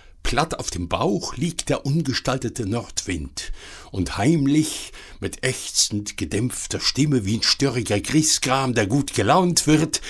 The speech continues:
schwatzt er ins Wasser hinein und erzählt viel tolle Geschichten. Riesenmärchen, totschlaglaunig, uralte Sagen aus Norweg. Und dazwischen,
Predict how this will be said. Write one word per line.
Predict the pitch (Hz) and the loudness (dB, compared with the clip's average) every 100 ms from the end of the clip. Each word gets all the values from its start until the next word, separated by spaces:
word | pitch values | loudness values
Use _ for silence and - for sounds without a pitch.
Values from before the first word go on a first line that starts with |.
| - | -8
schwatzt | - - - - 165 - - - | 0 2 2 2 4 4 4 2
er | 147 147 - | 0 0 0
ins | 135 - - | 2 4 4
Wasser | 147 143 135 | 4 4 4
hinein | 110 127 135 143 135 131 - - - | 4 6 6 4 4 2 -2 -8 -2
und | 131 127 | 2 4
erzählt | 135 - 156 135 131 | 4 4 6 6 4
viel | - 170 151 131 | 2 2 0 2
tolle | - 151 131 | 4 4 4
Geschichten. | 120 135 - - - - - - - - - - - - | 2 2 0 -2 -6 -8 -12 -14 -18 -20 -20 -20 -12 0
Riesenmärchen, | 110 143 107 - 90 87 87 80 76 - 87 - - - - - | 2 4 4 4 4 2 0 -2 -4 -6 -8 -10 -14 -14 -16 0
totschlaglaunig, | - 170 160 - - 113 123 104 - 110 120 117 107 101 - - - - - - | 8 10 10 6 4 6 6 4 0 2 4 4 2 0 -2 -8 -12 -16 -4 4
uralte | 175 170 139 - 151 165 - 143 | 6 8 6 4 4 4 4 2
Sagen | 117 131 151 147 135 127 | 4 4 4 2 0 0
aus | 127 123 - | 2 2 4
Norweg. | 139 156 143 107 113 104 87 - - - - - - - | 4 2 0 0 0 0 -2 -6 -12 -18 -20 -18 -18 -8
Und | 95 95 | -2 0
dazwischen, | 95 - 185 - - 156 127 | 2 4 6 6 4 4 2